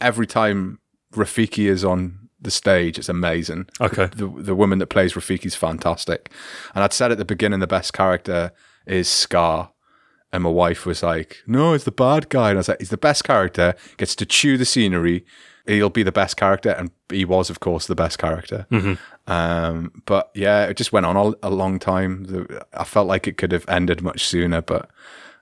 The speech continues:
Speaker 1: uh, and, and there's a lot of people my age who were getting, like, overly emotional
Speaker 2: <laughs>
Speaker 1: about it.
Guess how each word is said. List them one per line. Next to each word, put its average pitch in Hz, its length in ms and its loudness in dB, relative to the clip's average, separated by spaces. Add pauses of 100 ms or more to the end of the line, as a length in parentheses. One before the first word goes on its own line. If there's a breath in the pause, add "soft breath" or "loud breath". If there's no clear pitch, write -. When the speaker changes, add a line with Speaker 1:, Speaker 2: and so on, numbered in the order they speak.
(160 loud breath)
Speaker 1:
uh, 90 220 -2
and, 92 340 0
and 92 160 -2
there's 90 140 -4
a 95 60 2
lot 98 180 2
of - 100 -8
people 92 380 -2
my 92 340 4
age 90 280 0
who 92 100 -2
were 87 80 -2
getting, 85 320 -2
like, 85 240 -6 (140)
overly 90 420 2
emotional 85 500 -2 (300)
Speaker 2:
<laughs> - 240 0
Speaker 1:
about 165 360 2
it. - 1160 -4